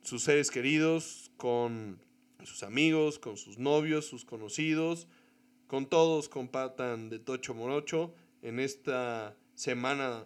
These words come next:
de Día de Muertos, donde recordamos a tanta gente que ha estado con nosotros a nuestro lado viendo fútbol americano y que esta semana vendrán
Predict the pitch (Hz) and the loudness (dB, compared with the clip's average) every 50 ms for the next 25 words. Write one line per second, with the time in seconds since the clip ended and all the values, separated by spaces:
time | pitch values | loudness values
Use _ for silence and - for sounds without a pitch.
0 | - _ - 120 120 113 113 110 107 104 104 104 - _ 131 123 139 151 151 147 | -16 _ -8 -4 -4 -2 0 0 -2 -2 -4 -6 -10 _ -8 0 2 4 6 6
1 | 139 131 123 117 113 110 - 135 123 120 120 120 131 139 135 135 - 147 135 127 | 4 4 2 0 -2 -6 -8 -6 -4 -4 -2 0 0 0 0 -2 0 0 0 0
2 | 123 - - - _ _ _ _ _ _ _ - 113 117 117 117 117 113 110 117 | -2 -4 -12 -20 _ _ _ _ _ _ _ -14 -4 -2 -2 -2 -2 -4 -4 -2
3 | 113 113 113 113 110 107 107 - _ _ _ _ _ _ _ 123 120 123 123 - | -2 -2 -2 -2 -4 -4 -8 -12 _ _ _ _ _ _ _ -4 -4 -4 -2 -2
4 | 127 127 139 139 139 139 131 - - 110 113 - - _ _ _ _ _ - 135 | -2 0 0 0 2 0 -2 -2 -4 -10 -10 -12 -14 _ _ _ _ _ 0 2
5 | 131 131 139 131 - 127 113 - 127 123 123 117 120 123 113 - - 117 110 110 | 4 4 2 0 -2 -4 -4 -4 -4 -6 -6 -4 -6 -8 -8 -6 -8 -8 -6 -6
6 | 113 117 113 - 127 117 117 117 113 117 107 104 101 - 120 113 - 123 120 110 | -6 -6 -8 -6 -6 -4 -4 -4 -6 -8 -10 -10 -8 -8 -8 -8 -4 -6 -6 -6
7 | - - _ _ _ _ - 120 123 123 127 131 127 127 - 127 120 117 120 123 | -6 -10 _ _ _ _ -6 -4 -2 0 0 -2 -2 -2 -4 -6 -4 -2 0 0
8 | 123 120 120 123 120 - _ _ _ _ _ _ - 120 120 123 123 120 120 120 | 2 2 0 0 -2 -6 _ _ _ _ _ _ -10 -4 0 0 0 2 2 2
9 | 113 110 - - - 139 135 120 123 123 120 113 107 104 101 98 - 123 120 120 | 2 2 0 -4 -6 -8 -6 -2 -2 -2 -2 -2 -4 -6 -8 -6 -4 -4 -4 -2
10 | 123 131 127 - 131 117 113 - 123 113 110 101 113 117 120 - - 113 - 110 | -4 -4 -6 -8 -10 -12 -8 -6 -4 -4 -4 -4 -4 -6 -6 -6 -10 -12 -12 -12
11 | 101 104 107 110 107 104 101 101 104 107 110 110 113 110 | -10 -10 -10 -10 -8 -8 -8 -8 -8 -6 -6 -6 -8 -10